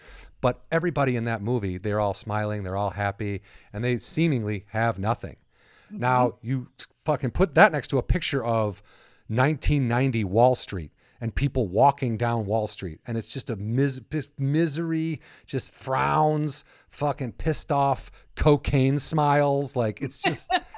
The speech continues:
Speaker 2: <laughs>
Speaker 1: awful. It's awful. It's awful. It's just, uh, this is a fine lesson of, like, you
Speaker 2: And
Speaker 1: can
Speaker 2: that's the biggest takeaway of all the people that, you know,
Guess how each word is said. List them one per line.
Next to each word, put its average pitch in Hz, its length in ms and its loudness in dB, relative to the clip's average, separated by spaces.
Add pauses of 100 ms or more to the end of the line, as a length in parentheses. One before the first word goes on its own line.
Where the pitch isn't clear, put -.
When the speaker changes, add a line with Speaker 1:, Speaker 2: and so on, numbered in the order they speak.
(200)
Speaker 2:
<laughs> - 460 -8
Speaker 1:
awful. 170 640 4
It's 165 240 0
awful. 151 540 2
It's 117 160 -14
awful. 135 460 -6
It's 123 180 -8
just, - 180 -8 (840)
uh, 139 80 -2
this 202 180 -2
is - 140 -4
a 226 60 -2
fine 214 380 2
lesson 185 300 0
of, 110 140 -4
like, 107 240 -4 (560)
you 285 100 -2
Speaker 2:
And 302 140 2
Speaker 1:
can 320 60 4 (100)
Speaker 2:
that's - 60 -18
the - 60 -20 (360)
biggest 285 320 -6
takeaway 233 420 -4
of 185 140 -10 (100)
all 208 140 -8
the 214 80 -10
people 202 260 -14
that, 175 300 -8
you 190 80 -14
know, 170 340 -14